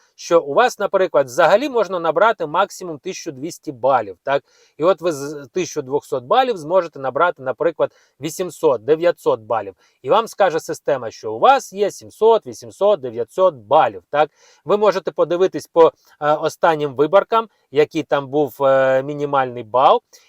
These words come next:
і вже будете мати собі, е, в умі, чи ви пройдете по цій програмі, чи ні, так, чи вам десь щось треба підтягнути. Наприклад, ви зможете підтягнути вашу англійську мову, і за це вам піднімуть бал. Чи ви зможете,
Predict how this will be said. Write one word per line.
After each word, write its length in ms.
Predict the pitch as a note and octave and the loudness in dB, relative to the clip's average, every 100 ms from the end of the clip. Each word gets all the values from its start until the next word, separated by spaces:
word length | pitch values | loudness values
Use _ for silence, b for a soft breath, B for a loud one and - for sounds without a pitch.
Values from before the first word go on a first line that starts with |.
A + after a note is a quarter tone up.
| b | b
і 220 | F3+ B3 | -6 -4
вже 320 | D#3+ B2+ F3+ G3+ | -4 -2 0 0
будете 380 | F#3 F3 F3 | 0 -2 -4
мати 420 | D3 E3 F3 F3 D3+ | -2 -2 0 -4 -4
собі, 500 | - C3 F3 F#3+ C#3+ D3 | -6 -6 -6 -6 -4 0
е, 240 | D3 D3 | 2 0
в 280 | C3 D3+ D#3+ | -2 -8 -6
умі, 400 | D3+ E3+ F#3+ - _ _ | -6 -4 -6 -8 _ _
чи 200 | - F3 | -4 -2
ви 180 | E3 E3+ | 0 -2
пройдете 680 | D3+ D#3 D#3+ C#3 D3 F#3 G#3+ | 2 4 4 2 -2 2 2
по 140 | G#3 | 0
цій 180 | F#3+ G#3 | -6 -8
програмі, 560 | F#3+ F#3+ D#3 F#3 F3+ D#3+ | -2 0 2 0 -2 -8
чи 220 | - D#3+ | -12 -12
ні, 260 | D#3+ A#2 - | -10 -12 -2
так, 200 | D3 D3+ | 0 0
чи 220 | - D3+ b b b | -2 -6 b b b
вам 240 | C#3+ F#3+ D#3+ | 2 2 2
десь 180 | F3 | -4
щось 240 | - F3 - | -4 -8 -4
треба 300 | D#3+ E3 D#3+ | -2 0 -2
підтягнути. 640 | D#3 - D#3+ D#3 D3+ A#2+ | -8 -4 -2 -2 -6 -6
Наприклад, 500 | A#2 A#2 D3 D3+ C#3 _ _ _ _ _ _ _ | -8 -4 -2 0 -2 _ _ _ _ _ _ _
ви 140 | C3 C#3+ | -6 -4
зможете 380 | D3+ D3 B2+ D3 | -2 -4 -4 -8
підтягнути 800 | D3+ B2+ D#3+ C3+ D#3+ D#3 D3 b b b | -8 -4 -2 -2 -4 -2 -2 b b b
вашу 300 | D3 D#3 E3 | 2 4 2
англійську 420 | D3+ D3 D3 - | -2 -4 -6 -10
мову, 300 | D3 G3+ F#3 | -2 0 0
і 40 | C3+ | -2
за 120 | C3+ | -4
це 180 | - E3+ | 0 -2
вам 160 | D3+ | -2
піднімуть 460 | C#3 C3+ D3+ C#3 B2 | -6 -12 -10 -10 -12
бал. 300 | A2 A#2 G#2 b b _ | -4 -4 -4 b b _
Чи 240 | - D3 | -6 -4
ви 140 | C3 C#3 | -2 -4
зможете, 800 | C#3+ D3+ C#3+ - C#3+ C#3+ C#3 | -2 -2 -2 0 2 4 2